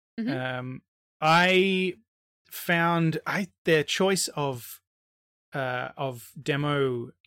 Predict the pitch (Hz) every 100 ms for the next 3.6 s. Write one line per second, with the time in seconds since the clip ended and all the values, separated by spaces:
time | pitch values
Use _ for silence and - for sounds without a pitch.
0 | - - 156 151 214 220 - - _ _
1 | _ _ _ - - 208 175 302 185 165
2 | 165 143 165 165 143 151 147 175 180 165
3 | 151 - 160 151 143 -